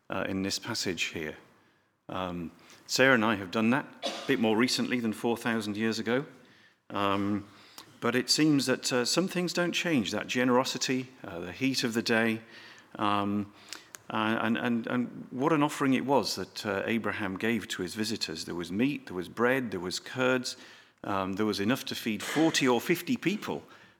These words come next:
uh, if you do the maths on sixteen seahs, uh, of flour. Um,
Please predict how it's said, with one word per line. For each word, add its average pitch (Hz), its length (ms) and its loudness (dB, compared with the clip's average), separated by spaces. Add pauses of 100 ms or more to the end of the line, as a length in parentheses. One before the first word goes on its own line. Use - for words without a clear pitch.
uh, 87 220 -4
if - 140 -10
you 95 80 -8
do 101 200 0
the 92 80 -4
maths 107 340 -2
on 92 140 -2
sixteen - 520 -2
seahs, 113 480 0 (480)
uh, - 40 -4
of 92 220 -6
flour. 131 500 0 (480)
Um, 98 560 0